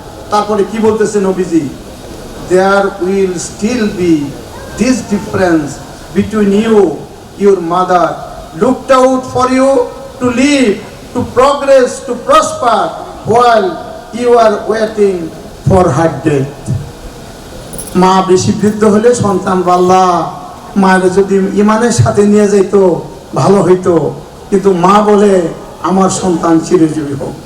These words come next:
হযরত আলী করিমুল্লাহর সময়ে তিনি একদিন কাবা ঘরে বসে আছেন, দেখলেন একজন যুবক ছেলে তার মাকে, বৃদ্ধ মাকে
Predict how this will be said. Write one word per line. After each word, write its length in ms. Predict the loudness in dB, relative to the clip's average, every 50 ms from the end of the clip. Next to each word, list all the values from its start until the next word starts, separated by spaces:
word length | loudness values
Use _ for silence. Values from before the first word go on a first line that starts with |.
| -18 -20 -20 -20 -20 -20 -20 -18 -10 -4 0
হযরত 280 | 2 2 2 2 0 0
আলী 200 | 0 0 2 2 2 2
করিমুল্লাহর 560 | 2 4 6 6 6 6 6 4 4 4 2
সময়ে 440 | 2 2 0 0 0 2 2 0 0 -4 -6 -10 -14 -14 -14 -14 -14 -14 -14 -14 -14 -16 -12 -6 -2
তিনি 180 | 2 4 4
একদিন 320 | 4 2 2 0 0 0 -2 -2
কাবা 280 | 0 0 2 2 2
ঘরে 200 | 2 2 2 2
বসে 340 | 2 2 2 2 2 0 0
আছেন, 300 | 0 0 -2 -2 -4 -4 -4 -6 -10 -14 -16 -16 -16 -16 -14 -12 -6 -2 2
দেখলেন 600 | 2 2 2 0 0 0 0 0 0 0 -2 -4 -8 -6 -2 -2
একজন 280 | 0 0 2 0 0
যুবক 380 | 2 2 2 2 4 2 2 2
ছেলে 360 | 0 0 0 2 4 4 2 2 0 -6 -10 -16 -18 -18 -20 -12 -4 0
তার 180 | 2 2 2
মাকে, 420 | 2 2 2 2 2 0 -2 -2 -2 -2 -2 -2
বৃদ্ধ 240 | -2 -2 0 2 2
মাকে 360 | 2 2 2 -2 -2 -4